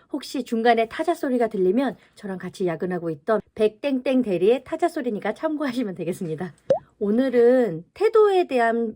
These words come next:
얘기를 하나 하려고 하는데요. 제가 테니지먼트라는 도구를 열심히 공부하고 여기저기 활용을 하고 있거든요. 테니지먼트라는 것은 재능과 강점을 발견하는 도구인데요.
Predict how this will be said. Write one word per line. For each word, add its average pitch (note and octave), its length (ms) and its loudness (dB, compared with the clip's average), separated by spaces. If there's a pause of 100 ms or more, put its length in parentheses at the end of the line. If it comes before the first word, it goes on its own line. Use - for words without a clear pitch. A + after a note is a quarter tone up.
얘기를 F#3 400 -2
하나 A3+ 280 -6
하려고 A3+ 360 -6
하는데요. G3+ 600 -4 (260)
제가 A3 400 0
테니지먼트라는 G3+ 1400 0
도구를 F#3 840 0 (380)
열심히 F#3+ 520 -2
공부하고 G3+ 920 -2
여기저기 F3 400 -2
활용을 E4+ 420 0
하고 D4+ 180 -4
있거든요. D#3+ 600 -6 (440)
테니지먼트라는 D#4+ 920 0
것은 A3+ 500 -2
재능과 A3+ 640 0
강점을 G#3 480 -2
발견하는 F#3 760 -2
도구인데요. F#3+ 880 -2